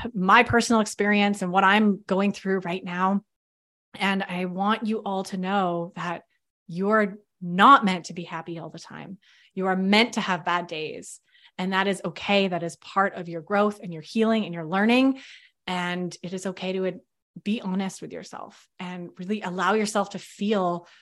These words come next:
what needs to be felt in order for it to be processed so you can get back to feeling good.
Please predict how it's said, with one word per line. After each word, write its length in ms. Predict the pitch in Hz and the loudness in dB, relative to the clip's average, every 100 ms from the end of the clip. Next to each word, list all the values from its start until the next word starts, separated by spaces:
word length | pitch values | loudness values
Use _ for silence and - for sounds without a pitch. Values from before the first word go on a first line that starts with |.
| _ - | _ -10
what 260 | 175 196 202 | -2 0 0
needs 260 | 185 180 | -4 -4
to 80 | 208 | -4
be 120 | 196 | -4
felt 400 | 180 165 190 233 | -2 0 0 0
in 80 | 185 | -4
order 180 | 175 180 | -4 -4
for 220 | - 185 | -6 -8
it 100 | 180 | -8
to 100 | 185 | -8
be 120 | 185 | -8
processed 640 | 185 175 175 185 180 - | -4 -6 -4 -6 -6 -8
so 80 | - | -6
you 180 | 175 180 | -4 -4
can 220 | 185 180 - 175 | -6 -10 -8 0
get 260 | 202 156 | 2 4
back 420 | 190 214 196 - - | 6 6 6 2 2
to 300 | 226 190 185 | 6 6 4
feeling 480 | - 180 175 175 | -4 -6 -4 -6
good. 300 | 165 147 - | -6 -6 -8